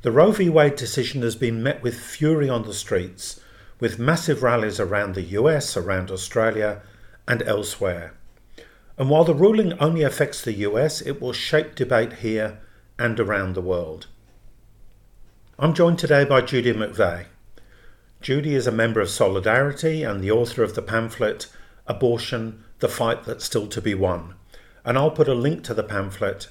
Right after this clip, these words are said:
in the podcast description. You're listening to The Sound of Solidarity, brought to you by Solidarity. We're a revolutionary socialist group in Australia, and if you'd like to find out more about us, our website is solidarity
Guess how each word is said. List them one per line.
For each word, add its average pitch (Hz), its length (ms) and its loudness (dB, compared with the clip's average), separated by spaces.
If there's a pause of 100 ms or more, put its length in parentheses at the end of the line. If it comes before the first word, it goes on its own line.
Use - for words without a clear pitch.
in 117 140 -6
the 104 80 -4
podcast 98 580 -2
description. - 720 -10 (880)
You're 135 220 6
listening 131 400 0
to 107 100 -8
The 98 100 -6
Sound 104 300 0
of 92 100 -6
Solidarity, 131 840 0
brought 175 380 0
to - 80 -8
you 90 80 -4
by 95 160 -4
Solidarity. 90 920 -6 (720)
We're 151 220 6
a 131 60 4
revolutionary 127 720 2
socialist 113 500 0
group 110 300 -2
in 95 80 -4
Australia, 127 640 -2 (400)
and 143 140 4
if 139 100 0
you'd 160 140 0
like 147 220 2
to 131 60 -6
find 117 360 -2
out 110 200 0
more 104 220 2
about 113 380 2
us, - 340 -8 (420)
our 98 140 0
website 120 640 2
is 98 180 -10
solidarity 123 1000 -2